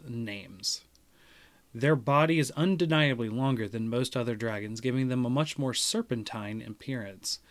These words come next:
However, they still do have the structure and shape more akin to a feline, it's just longer. Their heads possess a little larger proportion into other dragons, and their necks are similarly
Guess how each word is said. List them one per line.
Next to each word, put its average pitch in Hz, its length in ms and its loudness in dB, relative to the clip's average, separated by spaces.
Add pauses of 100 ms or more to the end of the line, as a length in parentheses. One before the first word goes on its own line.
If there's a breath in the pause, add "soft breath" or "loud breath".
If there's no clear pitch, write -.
(320 soft breath)
However, 165 640 2 (180)
they 156 220 4
still 208 320 2
do 160 180 4
have 135 180 2
the 123 80 -2
structure 127 560 -2
and 120 220 -6
shape 170 400 2
more 151 260 2
akin 123 320 -4
to 123 140 -2
a 123 40 -4
feline, 113 600 -2
it's - 180 -6
just - 300 -6
longer. 156 420 -6 (640 loud breath)
Their 139 140 2
heads 156 280 6
possess 135 500 0
a 139 180 2
little 196 300 2
larger 135 360 2
proportion 123 800 -4
into 123 420 -4
other 110 300 -4
dragons, 123 680 0
and 127 180 -2
their 123 120 -2
necks 180 320 2
are 147 100 -4
similarly 120 720 -4